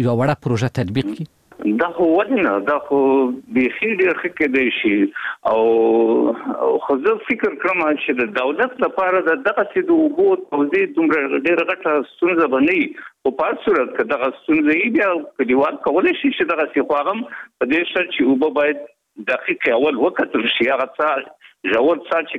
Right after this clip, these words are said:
Speaker 2: کیندل کېږي، هغه اوبه باید دقیق وکتل شي. آیا هغه د لابراتواري نتایج وکتل شي؟ پس د هغې نه نو بیا وروسته کلیوال کولی شي چې دغسې یو، لوی هغه ورته مخزن ورته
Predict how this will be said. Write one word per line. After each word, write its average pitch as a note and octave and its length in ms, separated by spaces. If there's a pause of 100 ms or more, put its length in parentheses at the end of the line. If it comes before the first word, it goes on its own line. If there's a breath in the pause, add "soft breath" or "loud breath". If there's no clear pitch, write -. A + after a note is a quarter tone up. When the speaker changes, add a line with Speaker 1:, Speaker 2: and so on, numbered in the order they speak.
Speaker 2:
کیندل A2 340
کېږي، D#3 300
هغه D3 180
اوبه D#3 220
باید C#3 180
دقیق - 400
وکتل A2+ 400 (140)
شي. F#2 100 (420 soft breath)
آیا D#3 200
هغه D#3 160
د D#3 100
لابراتواري C3+ 580 (120)
نتایج D3+ 480
وکتل F3+ 480
شي؟ G#3 100 (160)
پس A3 160
د G3+ 100
هغې F3+ 220
نه F#3 160
نو F3 40 (100)
بیا D3+ 100
وروسته F3 400 (400)
کلیوال D3 420
کولی D#3+ 380
شي F3+ 140
چې E3 160
دغسې E3 360
یو، D3+ 80 (920)
لوی D3 320
هغه A#2+ 580
ورته E3 320 (380)
مخزن B2 400
ورته E3 200